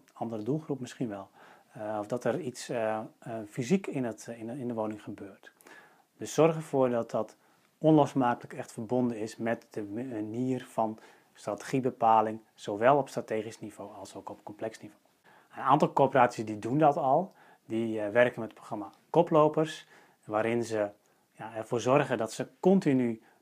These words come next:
daarmee bezig blijven en ook continu zowel naar buiten kijken, naar de woningmarkt,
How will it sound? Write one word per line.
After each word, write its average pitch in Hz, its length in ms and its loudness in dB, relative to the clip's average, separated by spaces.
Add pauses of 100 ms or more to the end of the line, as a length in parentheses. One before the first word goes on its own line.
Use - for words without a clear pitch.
daarmee 113 280 -4
bezig 135 320 -2
blijven 120 440 0
en 110 140 -10
ook 107 140 -14
continu 135 480 0 (160)
zowel 131 600 6
naar 110 160 -4
buiten 127 360 6
kijken, 131 500 2 (340)
naar 98 160 -12
de 107 140 -8
woningmarkt, 123 720 0